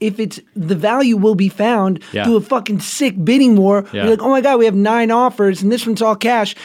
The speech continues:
Speaker 1: and this one's loan contingent, and fuck 'em, let's do all cash." I watch the show.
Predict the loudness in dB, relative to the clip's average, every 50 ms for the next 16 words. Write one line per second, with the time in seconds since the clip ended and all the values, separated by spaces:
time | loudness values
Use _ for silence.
0 | -16 -8 -4 -4 -4 -4 -2 -4 -4 -4 -2 -2 0 2 2 0 0 0 0 0
1 | 0 -2 -2 -2 -2 -2 -4 -6 -8 -6 -4 -4 -2 0 0 0 0 0 -2 -6
2 | -14 -8 -2 -2 -2 -2 -2 -2 0 2 2 2 0 0 0 -2 -2 -2 -2 -4
3 | -8 -12 -6 -2 0 0 0 0 -2 -4 -8 -6 -4 -4 -4 -4 -6